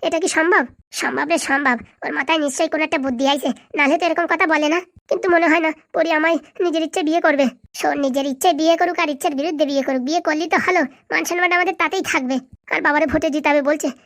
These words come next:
কি করে জিতাবে কে জানে। মোটামুটি এইবার যে বাবার বিপরীত পার্টিতে দাঁড়াচ্ছে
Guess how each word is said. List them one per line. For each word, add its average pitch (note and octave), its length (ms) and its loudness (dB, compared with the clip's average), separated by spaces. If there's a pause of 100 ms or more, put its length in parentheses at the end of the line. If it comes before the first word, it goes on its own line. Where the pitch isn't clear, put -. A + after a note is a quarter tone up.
কি F4+ 80 -4
করে - 180 -4
জিতাবে D4+ 260 -2
কে E4 180 0
জানে। C#4 220 0 (300)
মোটামুটি D4+ 380 -2
এইবার D#4 300 0
যে D#4+ 160 4 (220)
বাবার D4+ 240 2
বিপরীত D#4 320 -2
পার্টিতে D#4 260 0
দাঁড়াচ্ছে D#4 360 0